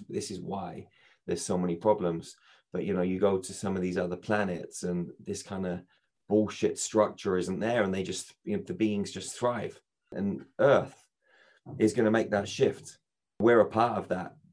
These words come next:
kind of wave of beings that are gonna help it make that shift.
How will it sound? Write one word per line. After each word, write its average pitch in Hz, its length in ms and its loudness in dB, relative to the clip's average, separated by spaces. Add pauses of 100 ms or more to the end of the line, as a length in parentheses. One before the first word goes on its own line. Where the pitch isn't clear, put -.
(200)
kind 98 240 -2
of 92 100 -2
wave 104 800 4
of 90 220 -4
beings 98 600 4
that 95 140 0
are 95 40 0
gonna 101 200 0
help 139 280 -2
it - 100 -2
make 90 200 -6
that - 160 -8
shift. - 380 -12